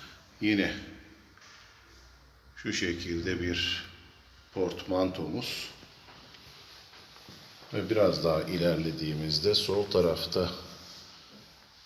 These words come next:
bir odamız. Yine gördüğünüz gibi boyası tamamıyla yapılmış, herhangi bir masrafı bulunmayan,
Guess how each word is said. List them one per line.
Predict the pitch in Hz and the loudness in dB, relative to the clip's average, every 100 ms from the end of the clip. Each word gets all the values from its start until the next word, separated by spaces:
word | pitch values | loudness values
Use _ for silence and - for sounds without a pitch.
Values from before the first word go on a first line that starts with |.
| - | -4
bir | 95 80 - - - - - - | -2 2 2 2 -2 -6 -12 -8
odamız. | 95 87 87 80 101 - - - - - - - - - - - - - - - | -4 0 0 4 10 12 10 6 -6 -12 -16 -20 -20 -20 -20 -20 -20 -20 -20 -6
Yine | 98 92 85 - - - - - - - - - - - - - | 0 2 2 -2 -6 -12 -16 -20 -20 -20 -20 -20 -20 -20 -20 -2
gördüğünüz | 95 92 92 90 87 87 87 | 2 4 4 2 2 2 0
gibi | 85 82 98 95 - - - - - - | -2 -2 -2 -2 -8 -12 -18 -20 -20 -4
boyası | 90 90 85 - 87 | 0 2 6 6 6
tamamıyla | 92 87 85 82 78 71 | -2 -2 -2 -2 -2 -4
yapılmış, | 73 87 - 95 95 98 - - - - - - - - - - - | -2 -4 -2 -2 0 2 2 2 0 -6 -12 -16 -18 -18 -18 -18 -6
herhangi | - 87 101 101 90 82 | -2 0 0 0 0 0
bir | 80 80 - - - - | 0 0 -2 -6 -10 -8
masrafı | 87 80 - 76 73 69 | 0 6 6 4 -6 -6
bulunmayan, | 76 80 92 95 95 98 98 | -2 0 2 2 4 4 2